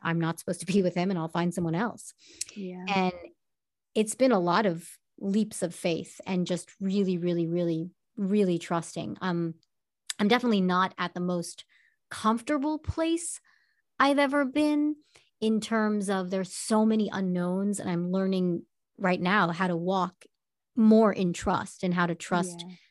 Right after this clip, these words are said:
Speaker 1: a hundred percent the Lord
Speaker 2: Sure.
Speaker 1: as opposed to trusting and trying to control everything myself.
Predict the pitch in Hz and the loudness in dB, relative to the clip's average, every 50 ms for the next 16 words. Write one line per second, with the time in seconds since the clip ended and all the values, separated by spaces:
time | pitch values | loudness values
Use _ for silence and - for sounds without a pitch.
0 | _ _ - - - - 220 220 208 190 196 180 - 185 175 - - 190 185 165 | _ _ -10 -10 0 4 6 6 6 6 4 0 -2 -4 -6 -6 -4 -4 -2 -2
1 | 160 - - _ _ _ _ 214 185 185 170 160 165 160 160 160 160 160 202 202 | -4 -6 -10 _ _ _ _ -4 -2 -2 0 0 -2 -2 -2 -2 -4 -4 -8 -12
2 | 196 _ _ _ - 196 185 190 185 202 196 180 180 - 175 165 - - - 180 | -16 _ _ _ -4 -2 -2 -2 -2 -2 -2 -2 -2 -4 -8 -8 -6 -6 -6 -6
3 | - - - 175 170 165 165 - 175 165 165 160 - 165 - 180 165 - - - | -6 -6 -6 -4 -2 -4 -4 -4 -4 -4 -4 -4 -6 -8 -8 -8 -8 -8 -6 -4
4 | 185 175 170 170 165 165 175 170 - 175 170 165 156 156 151 - - 175 160 165 | -2 -2 0 -2 -2 -2 -4 -4 -4 -2 -2 -2 -2 -4 -6 -6 -4 -4 -2 -2
5 | 214 240 - - | -4 -6 -8 -16